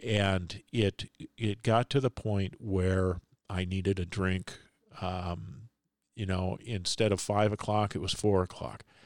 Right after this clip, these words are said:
Pretty soon it was, you know, noon hits, boom, take a drink. Now, this was usually on the weekends it started, and then in the evenings as well. And then it started to get progressively worse,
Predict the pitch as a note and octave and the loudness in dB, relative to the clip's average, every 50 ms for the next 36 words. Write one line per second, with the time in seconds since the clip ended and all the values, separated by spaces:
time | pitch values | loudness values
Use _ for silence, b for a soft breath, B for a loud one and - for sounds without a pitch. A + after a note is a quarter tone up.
0 | B B B B B B - - F#2+ F2+ F#2 E2+ - - - G2+ G2+ G2+ G#2 G#2 | B B B B B B 0 0 2 2 2 2 2 2 4 4 4 4 2 0
1 | - A2 G#2+ G2+ F#2 E2 - - - - G2+ F#2+ F#2 F#2 F#2 F#2 F#2 - - - | 2 2 2 2 2 2 -2 -4 -4 -2 -2 0 0 0 -2 -4 -6 -8 -12 -20
2 | _ _ _ _ _ _ _ _ _ _ _ _ _ - F#2 F#2 F#2 F#2+ G#2+ A2+ | _ _ _ _ _ _ _ _ _ _ _ _ _ -16 -4 0 2 2 2 2
3 | A2+ A2 B2+ C#3 C#3+ - - - - - _ - A2 G#2 G2 F2+ E2 - - _ | 4 2 2 2 2 0 -2 -2 -2 -2 _ 0 2 2 0 -2 -6 -12 -18 _
4 | _ - F#2+ F#2 - G2 F#2+ - G#2+ G#2+ G2+ G2 - - - B B B B B | _ -6 -4 -4 -4 -4 -2 0 2 2 2 0 -2 -6 -14 B B B B B
5 | B B B B - A2 G#2 G#2+ A#2+ - - C3+ B2 - B2 A#2+ A2 - B2+ A#2+ | B B B B 0 2 4 4 4 4 4 2 2 2 2 0 0 0 0 0
6 | A#2 A#2 A#2 A2 A#2+ C3+ C#3 C3 - G2+ F#2+ F#2+ G2 G2 - - - - G2 F#2 | 0 0 0 0 0 0 0 0 0 -2 0 0 -2 -2 -2 -2 0 2 2 2
7 | F2+ G2+ G#2+ G#2 - - G#2 G2+ A2 A#2 A#2+ A#2+ A2+ - G2+ G2 G2 F2 F#2 G2+ | 2 2 2 0 0 -2 0 0 0 0 0 -2 -2 -2 -2 -2 -2 -2 -4 -6
8 | G#2+ A2+ A2+ - - - - - - - G#2 F#2+ F2 F2 G2+ A2 B B B B | -6 -6 -4 -4 -6 -4 -4 -4 -4 -2 -2 -2 0 0 -2 -4 B B B B
9 | B B B B B B B B B B B B B B _ _ C3 C3 B2+ B2+ | B B B B B B B B B B B B B B _ _ 2 4 4 4
10 | A#2+ A2+ - C3 C3 C3 B2+ B2 B2 A#2+ A2+ A2+ A2+ A2+ - - _ _ - B2 | 2 2 0 2 2 2 0 -2 -4 -6 -6 -8 -8 -10 -18 -20 _ _ -2 -2
11 | A#2+ - - - - - - - C3+ C3 C3 C3+ B2 - A#2+ A2 C3 - - - | -2 -2 -2 -2 -2 -2 0 0 0 0 0 -2 -2 -4 -2 -2 -2 -4 -2 -4
12 | A#2 G2+ - G#2+ G2+ G2+ - A#2+ G#2+ G#2+ G#2+ G#2 F#2 F#2 F#2+ F#2 F#2+ - - D3+ | -4 0 2 2 2 2 0 0 0 0 0 0 2 2 0 0 0 0 0 0
13 | - - - - | 0 0 0 -2